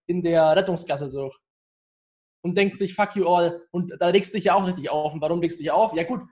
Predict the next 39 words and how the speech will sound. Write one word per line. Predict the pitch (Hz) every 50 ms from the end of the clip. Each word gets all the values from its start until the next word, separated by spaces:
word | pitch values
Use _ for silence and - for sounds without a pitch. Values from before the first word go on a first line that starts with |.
| _ _
du | 226
stehst | 202 - 208 185 185 175
im | 170
Stau, | 156 - 175 175 208 185
er | 170 180
kommt | - 185 180
schneller | - 185 180 185 180
voran | 180 170 156 151 170 202 196
und |
denkst | 185 185 180 -
dir, | - 147
„Ja, | 139 175 185
fuck, | 180 - - - - _ _
Mann, | 139 135 139 _
das | _ - - _ _ - _ _ _ _ _ _ _
könnte | - - 185
ich | - -
ja | 175 170
auch | 226 262 - -
fahren“, | - 143 127 123 123 135
so. | 135 139 135 135 _ _ _ _ _ _ _ _ _ _ _ _ _ _ _ _ _
Auch | - 185 196 202
wenn | 220 214
es | 214 202
natürlich | 208 190 - 220 214 196
jetzt | 185 190 - - - - _ -
nicht | 185 208 185 - - - -
gut | 202 240 269 -
ist | - 185 190 185
und | 190 170 165 - - - - - _ _ _ _ _
mega | 170 185 190 196 180
beschissen | - 165 - - 240 233 - 220 220 214
für, | - - 170 156 131 -
für | - 160
die, | 160 165 147
die | 151 156
Situation, | 147 147 156 156 151 - - 196 220 208
aber | 175 180 175
man, | 170 165 165 165